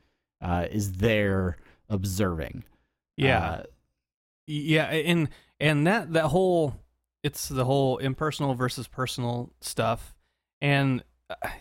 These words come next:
Speaker 2: when I, so, full dis-, disclosure, I am the atheist in this relationship.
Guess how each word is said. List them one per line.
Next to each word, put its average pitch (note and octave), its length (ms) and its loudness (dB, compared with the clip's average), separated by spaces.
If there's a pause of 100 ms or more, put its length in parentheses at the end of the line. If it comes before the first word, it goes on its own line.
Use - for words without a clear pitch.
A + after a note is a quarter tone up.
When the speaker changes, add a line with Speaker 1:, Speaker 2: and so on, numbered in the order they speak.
(140)
Speaker 2:
when D3+ 200 2
I, F3 460 2 (280)
so, C#3 380 2 (1000)
full E3+ 200 4
dis-, - 260 -2
disclosure, F3 800 2
I D3 140 4
am D#3 140 2
the C#3 160 2
atheist C#3 480 0
in C3+ 100 0
this C3+ 160 0
relationship. C3+ 680 -2